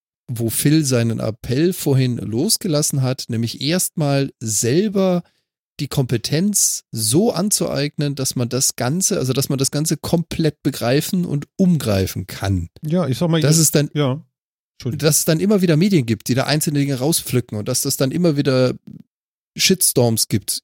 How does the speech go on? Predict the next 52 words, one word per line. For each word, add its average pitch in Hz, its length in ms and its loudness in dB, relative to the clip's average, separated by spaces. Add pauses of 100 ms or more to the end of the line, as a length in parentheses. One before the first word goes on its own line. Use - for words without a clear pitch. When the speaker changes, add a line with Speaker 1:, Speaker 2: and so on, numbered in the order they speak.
Speaker 1:
ja. 104 280 0 (640)
Da, 131 140 2 (140)
keine 147 220 4
Chance, 120 240 2
da 120 80 0
kommt - 220 0
man 123 100 4
nicht 117 160 0
gegen 113 200 -2
an. 98 200 -2 (180)
Und 110 60 -2
da 117 60 2
bin 135 120 2
ich 135 60 2
auch 131 80 0
ganz, - 320 0
voll 135 180 0
und 127 60 2
ganz 120 160 -2
bei 113 100 -2
Phil, 123 240 2 (320)
da 120 140 0
wird 131 120 0
momentan 123 440 2
ein 123 160 -8
bisschen 120 260 0
zu 127 100 0
sehr 117 200 2
drauf - 240 -6
rumgehackt. 104 720 -4 (120)
Speaker 2:
Mhm. 127 280 -2
Speaker 1:
Aber 123 260 -2 (260)
es 147 160 -2
ist - 140 2
ja 175 60 4
jetzt 151 260 0
nicht 185 180 0
so, 160 240 2
dass - 400 0 (140)
erst 185 480 -2
durch 143 240 2
sie 180 520 0
und 147 440 -4
ihr 190 260 -4
Auftreten 160 540 -2
in 143 60 0
der 139 60 0
Politik 139 600 -2
das - 240 -2
Thema 139 640 0
losgelöst 123 1040 0
wurde. 113 420 0